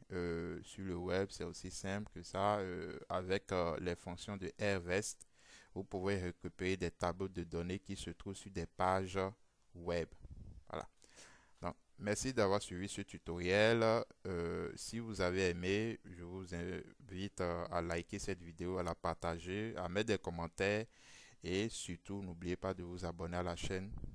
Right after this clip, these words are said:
à ma chaîne si ce n'est pas encore fait. Vous y trouverez plusieurs vidéos sur des thématiques variées comme le machine learning, la data science, la programmation avec les langages Python et R et beaucoup d'autres choses.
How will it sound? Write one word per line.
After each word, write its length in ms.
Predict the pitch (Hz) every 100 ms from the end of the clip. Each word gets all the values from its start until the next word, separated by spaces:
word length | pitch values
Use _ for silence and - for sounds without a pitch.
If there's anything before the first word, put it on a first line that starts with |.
| -
à 80 | 87
ma 140 | 82
chaîne 260 | 104 98 95
si 140 | -
ce 100 | -
n'est 140 | 85
pas 160 | - 90
encore 260 | 82 90 -
fait. 260 | 98 107 - - - - - -
Vous 100 | 117 - - 95
y 140 | 113
trouverez 480 | - 104 95 98 104
plusieurs 500 | - 127 135 120 131
vidéos 680 | 101 92 92 92 101 113 113
sur 160 | - 101
des 160 | 90
thématiques 500 | - 85 87 - 95
variées 480 | 87 87 87 92 98
comme 260 | - 101 92
le 100 | 85
machine 380 | 82 - 98
learning, 440 | 87 87 90 95 92
la 140 | 85
data 340 | 82 85 90 90
science, 680 | - 92 92 95 98 - 82
la 120 | 82
programmation 640 | - 87 87 87 - 98
avec 260 | 90 90 -
les 120 | 87
langages 400 | 85 85 90 -
Python 360 | 85 - 92 87
et 160 | 87 -
R 300 | 92 92 95 - - - -
et 80 | 85
beaucoup 320 | 87 90 107
d'autres 260 | 90 90 -
choses. 440 | 92 85 80